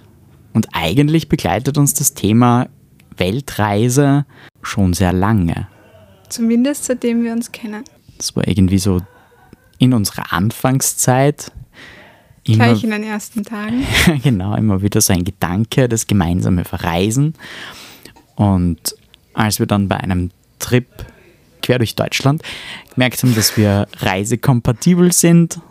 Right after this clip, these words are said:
Speaker 1: und das gemeinsame Verreisen sehr gut funktioniert, hat sich der Weltreisegedanke irgendwie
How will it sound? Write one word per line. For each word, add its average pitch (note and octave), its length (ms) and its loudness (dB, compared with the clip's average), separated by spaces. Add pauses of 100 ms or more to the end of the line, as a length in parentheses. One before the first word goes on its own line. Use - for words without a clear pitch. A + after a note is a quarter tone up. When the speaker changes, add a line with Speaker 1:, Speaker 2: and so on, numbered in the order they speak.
(140)
Speaker 1:
und G#2 220 0
das - 160 -2
gemeinsame G2 580 2
Verreisen G2+ 600 -2
sehr G2 140 -2
gut A#2 200 -2
funktioniert, D3 640 0
hat G#2+ 120 -4
sich - 200 -2
der G2 240 0 (720)
Weltreisegedanke F#2 1600 -2
irgendwie G2 720 0